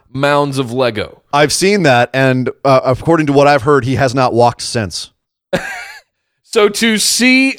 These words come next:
Speaker 1: Elias slam Bobby Lashley into a pile of Lego, not just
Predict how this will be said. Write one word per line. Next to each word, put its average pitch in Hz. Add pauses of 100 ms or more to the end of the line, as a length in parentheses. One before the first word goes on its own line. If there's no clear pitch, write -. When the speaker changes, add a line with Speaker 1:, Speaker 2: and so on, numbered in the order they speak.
Speaker 1:
Elias 196 (120)
slam 202
Bobby 220
Lashley 135 (460)
into 196
a 143
pile 190
of 160
Lego, 147
not 208
just 269